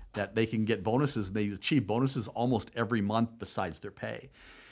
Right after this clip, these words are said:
At the end of last, was it last year or two years ago, we had a big year. And I said, "Let's, let's take a quarter of a million dollars and don't just put it in their check. Go write a check," 'cause usually you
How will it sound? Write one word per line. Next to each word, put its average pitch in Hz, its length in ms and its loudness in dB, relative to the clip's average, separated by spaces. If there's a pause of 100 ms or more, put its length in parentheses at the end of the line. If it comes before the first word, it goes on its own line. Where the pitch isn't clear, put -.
(180)
At 110 120 2
the 123 160 6
end 156 160 10
of 120 160 10
last, 117 520 6
was - 140 -8
it 117 120 -14
last 123 360 4
year 131 180 4
or 107 40 2
two - 160 0
years 117 280 2
ago, 98 200 -2
we 113 140 2
had 110 200 -2
a 101 60 -2
big 113 320 -2
year. 104 360 -8 (1000)
And 117 340 6
I 120 80 6
said, 117 260 2 (200)
"Let's, 190 260 4 (460)
let's 180 260 8
take 269 200 4
a 247 80 6
quarter 165 360 6
of 170 60 6
a 160 80 10
million 123 300 6
dollars 101 440 0
and 113 200 2 (300)
don't 233 360 4
just 233 300 2
put 180 180 2
it 156 80 4
in 120 60 -6
their 110 100 -2
check. - 460 -6 (460)
Go 156 160 4
write 135 300 8
a 190 60 6
check," - 440 -4
'cause 110 180 0
usually 147 280 4
you 107 180 -4